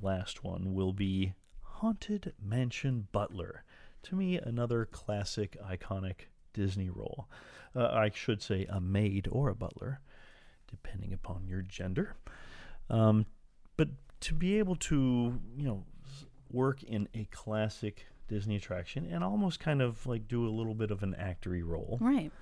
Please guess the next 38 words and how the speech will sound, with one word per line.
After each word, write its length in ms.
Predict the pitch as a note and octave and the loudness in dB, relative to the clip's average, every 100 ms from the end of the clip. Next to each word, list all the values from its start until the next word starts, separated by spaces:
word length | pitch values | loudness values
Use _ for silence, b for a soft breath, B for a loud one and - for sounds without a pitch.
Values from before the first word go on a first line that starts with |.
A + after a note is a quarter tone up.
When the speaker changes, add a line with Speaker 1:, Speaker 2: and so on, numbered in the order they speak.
| - | 4
Speaker 2:
That's 320 | G3 C4+ - | 8 8 8
really 180 | D4+ A#3 | 6 8
what 200 | F#3 F3 - | 8 8 8
inspired 580 | F#3 - F#3 F3+ E3 | 6 8 8 8 6
this 380 | D3+ D#3 - - - | 2 0 -4 -2 0
episode, 500 | D4+ - - - F#3 | 2 0 -2 -4 0
was 280 | E3+ E3 - | 2 2 0
that 300 | E3 D#3+ - | 2 2 -2
Speaker 1:
That's 20 | |
right. 60 | - | 0
Speaker 2:
particular 480 | F3 F#3+ F3+ F3 D3+ | 2 2 2 2 2
role. 380 | D3+ D3+ - - - - B B B B B B | 0 0 -4 -12 -16 -20 B B B B B B
Speaker 1:
And 180 | B2 | 6
especially, 720 | A2+ - - G3+ - G#2 F#2+ E2 | 6 4 2 2 0 2 2 4
uh, 220 | F#2+ F#2 G2 - - - - - A2+ | 4 4 0 -6 -12 -18 -18 -16 -2
during 360 | A#2 A2+ G#2+ | 2 4 4
the 100 | F#2+ | 2
Halloween 720 | F2+ A#2+ A#2+ G#2 B2 B2+ G#2+ | 0 -2 0 0 0 0 0
times, 480 | F#2+ F2+ E2+ F2 A2 | -2 -4 -4 -4 0
or 160 | A2 G#2 | 2 4
even 280 | G#2 G2 F#2+ | 4 2 2
Speaker 2:
Yes. 80 | F#2+ | 0
Speaker 1:
Mickey's, 340 | G2+ G2 F#2 F#2+ G2 | 0 -2 -4 -4 -4
uh, 200 | F2 F2 | -2 -2
not 320 | F2 F#2 - | -2 -4 -4
so 200 | - F#2 | -6 -6
scary 340 | - F2 F#2 | -4 -2 -2
Halloween 460 | F2+ F#2 F2+ F#2 G#2 | -2 0 2 2 2
party, 340 | - - F#2+ - B B B | 2 0 -2 -8 B B B
when 160 | G2+ | -2
they, 340 | G2 G2 F#2+ E2+ | 0 0 0 0
uh, 280 | F2+ E2+ F2+ G2 G#2 | -2 -4 -6 -10 -6
get 180 | G#2 - | -4 -2
to 100 | F#2 | 0
have 460 | F#2+ F2 F2+ G#2+ | 0 0 -4 -8
the 80 | - | -8
makeup 520 | F2+ F#2 - - - - | -4 -4 -2 -4 -6 -8
done, 360 | - F2+ F#2+ | -2 -2 -2